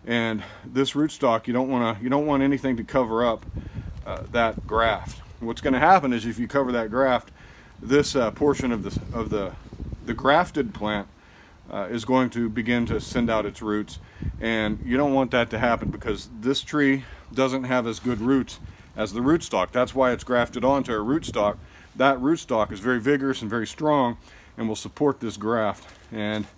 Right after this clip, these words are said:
you'll have a healthy plant. So there we go. That's our first up potted citrus tree. And you'll notice again, there are roots down here. They don't seem to be circling too bad, but the ones that kinda are,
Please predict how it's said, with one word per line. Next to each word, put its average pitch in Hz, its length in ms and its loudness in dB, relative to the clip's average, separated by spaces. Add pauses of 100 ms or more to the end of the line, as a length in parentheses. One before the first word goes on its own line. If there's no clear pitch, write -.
(540)
you'll 117 120 -4
have 104 140 -2
a - 20 -8
healthy 107 260 -4
plant. 104 320 -6
So 170 80 -4
there 208 120 2
we 151 100 4
go. 143 220 2 (360)
That's 147 200 -6
our 131 160 2
first 135 420 -4 (380)
up - 240 -6
potted 135 320 0
citrus 139 380 -8
tree. 101 240 -12 (800)
And 139 140 0
you'll 131 100 -2
notice 143 420 2
again, 135 500 2 (180)
there 123 240 2
are 113 220 6 (1300)
roots 175 300 4
down 139 200 4
here. 139 100 4
They 156 80 6
don't 190 300 0
seem 190 220 2
to 156 60 0
be 156 100 8
circling 151 440 2
too 156 180 0
bad, 113 300 4
but 110 120 -6
the 147 60 2
ones 151 280 4
that 131 160 -2
kinda 147 220 2
are, 120 400 4